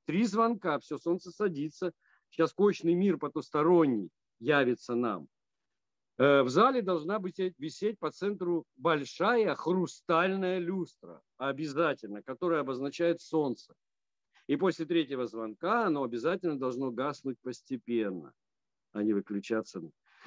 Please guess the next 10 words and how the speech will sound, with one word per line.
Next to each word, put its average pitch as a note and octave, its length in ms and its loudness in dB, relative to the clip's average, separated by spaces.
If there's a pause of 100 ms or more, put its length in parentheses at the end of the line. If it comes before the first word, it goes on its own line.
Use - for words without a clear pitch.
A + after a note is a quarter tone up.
(380)
Всё G3 400 2
внима-, F#3 440 -4 (140)
потом, F#3 360 -6
с-, - 140 -20 (140)
когда D#3+ 260 -4
оно E3+ 160 0
погасло, F#3+ 500 -4
включается E3 800 -4
что? A3+ 320 -2
Софиты. A#2 960 -10